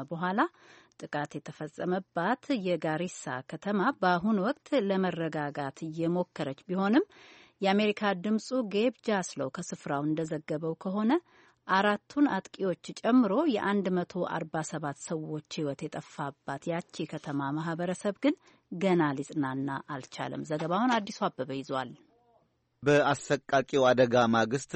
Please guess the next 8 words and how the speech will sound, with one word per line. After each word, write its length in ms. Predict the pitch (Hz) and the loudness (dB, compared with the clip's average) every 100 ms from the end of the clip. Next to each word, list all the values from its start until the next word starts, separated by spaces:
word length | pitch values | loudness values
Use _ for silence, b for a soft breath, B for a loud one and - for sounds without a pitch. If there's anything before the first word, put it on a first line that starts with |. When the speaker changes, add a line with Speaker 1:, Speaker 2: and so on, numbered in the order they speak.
| 147 | 2
Speaker 2:
የጋሪሳ 540 | 123 117 120 127 135 - 120 | 4 4 4 4 0 2 2
ሆስፒታል 500 | 113 - 117 113 131 | 2 -2 2 4 4
በጥቃቱ 600 | 135 123 117 123 113 120 107 | 2 0 2 4 4 2 -2
ሰለባዎች፣ 600 | 120 107 101 104 120 - - b b b - | 0 2 6 6 4 0 -20 b b b -2
ከአደጋው 480 | 98 98 110 120 120 | 0 2 4 4 4
በተረፉ 480 | 117 120 101 113 - 123 | 2 -2 -2 -4 -2 -4
ቁስለኞች፣ 600 | 117 - 120 117 117 120 - - _ _ _ - | -4 -4 0 2 0 -2 -6 -18 _ _ _ -6
በጠያቂ 640 | 90 82 - 123 120 120 | -4 0 0 4 4 2